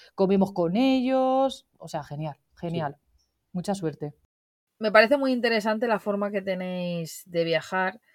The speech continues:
Speaker 3: y sobre todo de lo que, lo que habéis estado hablando, ¿no? Eh,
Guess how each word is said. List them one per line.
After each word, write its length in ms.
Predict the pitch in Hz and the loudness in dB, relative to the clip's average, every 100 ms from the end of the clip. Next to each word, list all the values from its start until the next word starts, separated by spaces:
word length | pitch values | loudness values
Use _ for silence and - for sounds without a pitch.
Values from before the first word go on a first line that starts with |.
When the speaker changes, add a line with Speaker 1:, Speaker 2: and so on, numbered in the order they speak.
| _ _ _ - | _ _ _ -8
Speaker 3:
y 240 | 170 170 | -4 -2
sobre 260 | 165 156 156 | -2 -2 0
todo 240 | 170 208 | 2 4
de 260 | 190 151 117 | 2 0 0
lo 160 | 131 | -4
que, 220 | 131 127 | -4 -6
lo 120 | 117 135 | -6 -6
que 80 | |
habéis 200 | 139 151 | -6 -6
estado 240 | 170 - 156 | -8 -2 -2
hablando, 360 | 151 151 156 147 | 0 -4 -6 -8
¿no? 200 | 185 - | -8 -8
Eh, 680 | 160 151 151 147 147 147 | -6 -4 -6 -6 -8 -8